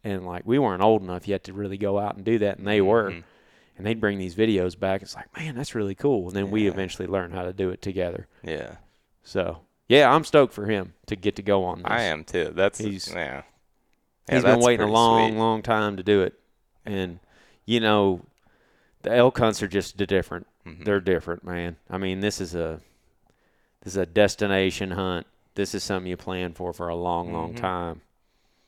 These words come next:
Speaker 1: And it's
Speaker 2: Oh.
Speaker 1: like the, that's the peak of the mountain for me. It is for you too. It's like our
Speaker 2: Mm-hmm.
Speaker 1: favorite thing to do.
Speaker 2: Yeah. Yeah, I'm stoked about, like,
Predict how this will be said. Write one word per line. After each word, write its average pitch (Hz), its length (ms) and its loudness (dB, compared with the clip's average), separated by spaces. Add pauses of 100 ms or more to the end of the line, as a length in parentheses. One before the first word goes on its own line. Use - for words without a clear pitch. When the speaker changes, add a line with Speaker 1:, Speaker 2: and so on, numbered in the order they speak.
(320)
Speaker 1:
And 92 140 -8
it's 87 200 -8
Speaker 2:
Oh. 95 60 0
Speaker 1:
like 87 220 -2
the, 85 220 -2
that's 101 200 -4
the 92 80 -10
peak - 260 -8
of 87 60 -4
the 85 120 -6
mountain 85 300 -6
for 82 220 -10 (180)
me. 87 300 -6
It 92 80 -4
is 87 140 -4
for 90 100 -12
you 87 160 -8
too. 85 340 -6
It's - 100 -12
like - 180 -6
our 87 60 -8
Speaker 2:
Mm-hmm. 85 80 -12
Speaker 1:
favorite 87 420 -6
thing 87 240 -12
to 90 60 -12
do. 87 260 -8 (100)
Speaker 2:
Yeah. - 160 -6 (480)
Yeah, 87 180 6
I'm 101 200 2
stoked 87 400 0
about, 80 340 2
like, 80 180 0